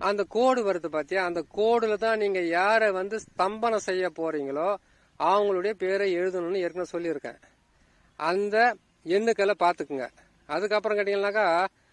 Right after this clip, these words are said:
அந்த எண்ணுக்கள் எங்க இருக்கோ அந்த எழுத்துக்கள், அதுக்கு கீழே வந்து நாலு கோடு மாதிரி வருது இல்லையா,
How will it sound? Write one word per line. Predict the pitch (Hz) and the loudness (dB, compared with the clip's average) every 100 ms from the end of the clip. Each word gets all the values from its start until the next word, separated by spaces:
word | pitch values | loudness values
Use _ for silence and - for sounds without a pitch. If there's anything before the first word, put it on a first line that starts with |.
| _ _ | _ _
அந்த | 151 180 180 165 | -2 0 0 2
எண்ணுக்கள் | 180 226 240 196 208 185 | 2 2 0 0 0 2
எங்க | 196 208 | 2 2
இருக்கோ | 190 - 135 - _ _ _ _ _ _ _ _ _ _ - | 0 -2 -6 -6 _ _ _ _ _ _ _ _ _ _ -12
அந்த | 156 151 | -8 -4
எழுத்துக்கள், | 165 180 175 151 127 - _ _ _ 147 | -2 -2 -2 -6 -6 -10 _ _ _ -4
அதுக்கு | 165 170 156 | -2 -2 0
கீழே | 208 214 | 2 4
வந்து | 190 202 208 170 | 2 2 0 2
நாலு | 170 202 214 202 | 4 6 6 4
கோடு | 208 202 | 2 2
மாதிரி | 185 175 | 0 -2
வருது | 156 139 139 | -2 -6 -6
இல்லையா, | 170 | -2